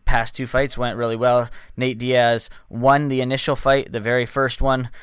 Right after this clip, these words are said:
which went down at, um, Tough five in the semifinals, and Gray Maynard bounced back in twenty ten and, and took home the split decision in that fight. Um, also announced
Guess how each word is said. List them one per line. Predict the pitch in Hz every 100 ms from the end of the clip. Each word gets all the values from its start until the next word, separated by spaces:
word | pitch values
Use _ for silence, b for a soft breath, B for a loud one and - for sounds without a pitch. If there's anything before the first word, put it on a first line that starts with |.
| B B
which | 120
went | 120 117
down | 117 117 113 110
at, | 107 104 95 90
um, | 110 104 101 -
Tough | 135 117
five | - 131 151 160 156 - b b b
in | - 104
the |
semifinals, | 104 139 143 135 143 143 139 135 - - - -
and | 113 117 117 120 120 120 117
Gray | 127 131
Maynard | 135 131 127
bounced | 120 131 127 -
back | 143 147 143 - B B B B B B
in | 120 131 131
twenty | - 139 139
ten | - 165 160
and, | 147 139 135 -
and | 131 127 -
took | - 147
home | 147 135 135 123 b b b -
the | 117 127 120 120 117
split | - 127 95
decision | 123 - 123 120 113
in | 113 110
that | 127 -
fight. | - 107 98 - - b b b b
Um, | - 113 117 -
also | 170 185 202
announced | 190 190 180 -